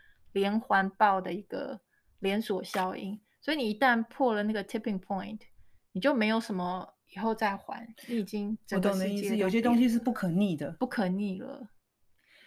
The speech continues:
Speaker 2: 我完全懂了你刚刚说那个科学家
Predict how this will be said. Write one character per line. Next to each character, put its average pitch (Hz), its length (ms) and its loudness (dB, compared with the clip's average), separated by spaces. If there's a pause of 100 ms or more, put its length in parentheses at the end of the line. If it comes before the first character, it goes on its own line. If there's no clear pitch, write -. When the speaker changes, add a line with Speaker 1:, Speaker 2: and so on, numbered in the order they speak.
(200)
Speaker 2:
我 185 100 4
完 208 180 8
全 220 340 6
懂 180 220 6
了 170 340 0 (360)
你 185 100 0
刚 208 160 6
刚 220 160 8
说 220 260 2
那 214 140 6
个 180 260 0
科 208 160 0
学 180 240 -2
家 180 520 -2